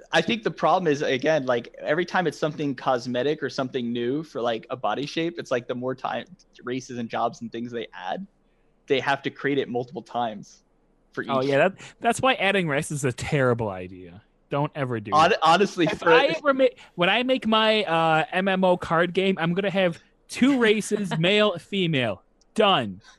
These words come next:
Speaker 2: Easy.
Speaker 1: All, all I'm saying is that if you saw the amount of rigging that has to happen, even for an animation, it's, it's pretty rough.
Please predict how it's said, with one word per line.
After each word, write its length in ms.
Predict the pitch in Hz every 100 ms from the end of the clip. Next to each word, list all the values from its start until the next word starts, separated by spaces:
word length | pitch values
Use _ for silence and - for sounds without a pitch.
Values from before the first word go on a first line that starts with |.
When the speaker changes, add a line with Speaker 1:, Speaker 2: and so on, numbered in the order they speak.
| _ 208
Speaker 2:
Easy. 520 | 214 185 143 107 90
Speaker 1:
All, 240 | 98 151 -
all 220 | 170 185
I'm 80 | -
saying 360 | 202 175 175 147
is 100 | 147
that 180 | 139
if 140 | 123 127
you 140 | 143
saw 240 | 160 - 160
the 120 | 147
amount 220 | 135 139
of 160 | 127 123
rigging 380 | 131 135 131 123
that 200 | 104 -
has 320 | 117 123 -
to 60 | 127
happen, 280 | 123 120
even 240 | 113 131 127
for 160 | 135
an 80 | 123
animation, 680 | 110 123 117 117 123 - 113
it's, 300 | 117 - -
it's 160 | 131 -
pretty 220 | 180 151
rough. 260 | 120 98